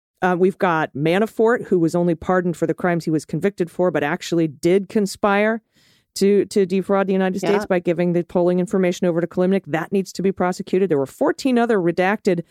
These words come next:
Speaker 1: cases handed off by Mueller to other agencies, uh, that, that we haven't really seen anything. I think the only one that's gotten any legs under it right now is the Rudy Giuliani federal investigation, and I hope that that does go somewhere.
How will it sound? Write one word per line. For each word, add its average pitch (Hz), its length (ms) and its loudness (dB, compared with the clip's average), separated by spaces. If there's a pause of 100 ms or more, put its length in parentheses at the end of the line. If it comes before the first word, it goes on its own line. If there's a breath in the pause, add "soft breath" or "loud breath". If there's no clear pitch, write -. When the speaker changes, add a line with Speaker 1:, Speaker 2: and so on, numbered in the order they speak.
(300 soft breath)
Speaker 1:
cases 208 440 2
handed 202 400 2
off 139 280 -2
by 185 180 2
Mueller 147 400 2
to - 180 -10
other 180 220 0
agencies, - 560 -4 (560)
uh, 156 340 0
that, - 220 -2 (100)
that - 180 -2
we 160 160 0
haven't 160 360 -2
really 160 240 2
seen 175 300 -2
anything. 160 280 0
I 127 140 0
think 220 160 -2
the 214 120 4
only 196 200 4
one 190 140 2
that's 190 160 0
gotten 160 280 0
any 165 260 0 (440)
legs 214 400 2
under 139 220 -2
it 127 40 -2
right 127 180 -2
now 127 200 -2
is 160 80 -4
the 156 100 0
Rudy 156 240 0
Giuliani 156 640 0
federal 147 320 -2
investigation, 143 800 -4
and 160 100 0
I 139 60 -4
hope 151 240 -4
that - 140 -6
that 147 200 -4 (100)
does 175 300 0
go 135 240 -4
somewhere. 131 500 -4